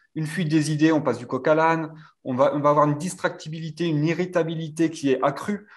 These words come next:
on va avoir une augmentation de l'activité qui est ori-, orientée vers un but, que, que ce soit, euh, scolaire, professionnel, sexuel, et cetera. Ou alors,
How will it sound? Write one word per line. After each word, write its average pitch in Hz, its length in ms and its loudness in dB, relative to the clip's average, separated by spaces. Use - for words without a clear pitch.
on 127 100 -4
va 139 120 4
avoir 147 160 4
une 147 120 2
augmentation 165 640 -2
de 135 100 -2
l'activité 151 720 -2
qui 139 100 -6
est 135 40 2
ori-, 135 300 2
orientée 139 440 -2
vers 123 160 0
un 120 80 4
but, 170 380 -8
que, 120 180 0
que 113 80 -8
ce 123 80 -4
soit, 131 320 4
euh, 113 260 2
scolaire, 139 420 4
professionnel, 135 680 -2
sexuel, 135 600 -2
et 127 80 -10
cetera. 135 640 0
Ou 147 140 6
alors, 147 540 4